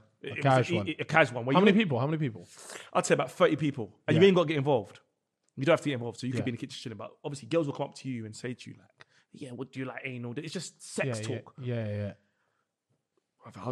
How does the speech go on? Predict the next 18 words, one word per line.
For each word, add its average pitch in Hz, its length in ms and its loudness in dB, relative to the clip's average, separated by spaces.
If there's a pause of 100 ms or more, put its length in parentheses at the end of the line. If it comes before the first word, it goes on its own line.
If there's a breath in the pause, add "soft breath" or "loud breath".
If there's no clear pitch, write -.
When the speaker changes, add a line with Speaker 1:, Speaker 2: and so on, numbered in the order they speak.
(100)
Speaker 1:
I 147 60 2
just 143 120 -2
remember 143 140 4
being 135 140 4
in 127 40 0
the 120 60 0
kitchen, - 400 -6
just 123 200 -6 (120)
talking 131 680 -2 (280)
to - 100 -14
people, 123 420 -4
whatever, 123 280 -4
cool. 120 160 -6
They're 123 100 -2
talking 120 280 -8
sex. - 360 -8
I'm 123 240 -4
being, 117 480 -4